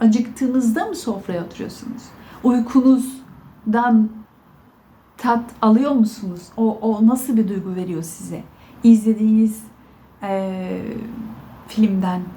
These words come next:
ya da yaşadığınız herhangi bir günden nasıl bir tat alıyorsunuz? Eğer o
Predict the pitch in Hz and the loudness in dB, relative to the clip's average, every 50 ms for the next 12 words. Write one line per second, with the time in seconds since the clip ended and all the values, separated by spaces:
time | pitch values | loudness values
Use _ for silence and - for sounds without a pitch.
0 | - - - - - - 220 202 208 208 196 196 202 - - 196 185 190 190 185 | -20 -20 -20 -14 -2 0 0 0 0 -2 -4 -4 -4 -4 -6 -6 -4 -4 -4 -4
1 | 180 185 - - - 220 226 233 233 220 202 185 175 180 175 175 175 170 170 - | -6 -8 -8 -2 0 2 2 4 2 2 0 -2 -6 -8 -10 -10 -10 -10 -10 -10
2 | 180 175 175 175 175 175 - - - - _ - 240 262 254 - - 214 190 180 | -10 -10 -8 -10 -10 -12 -14 -18 -20 -20 _ -2 2 2 2 2 0 -2 -4 -2
3 | 185 185 - - - 175 - - - 180 175 175 175 165 - - - - - - | -6 -8 -8 -10 -14 -14 -14 -12 -10 -10 -10 -8 -10 -10 -12 -12 -12 -10 -10 -10
4 | - - - - - - - - - - - - - - - - - - - - | -12 -16 -20 -20 -20 -20 -20 -20 -20 -20 -20 -20 -20 -20 -20 -20 -20 -20 -20 -20
5 | - - 226 226 240 247 254 254 262 254 - 233 233 233 240 240 | -2 2 4 4 4 4 0 -2 -4 -6 -4 -2 -2 -2 -2 -4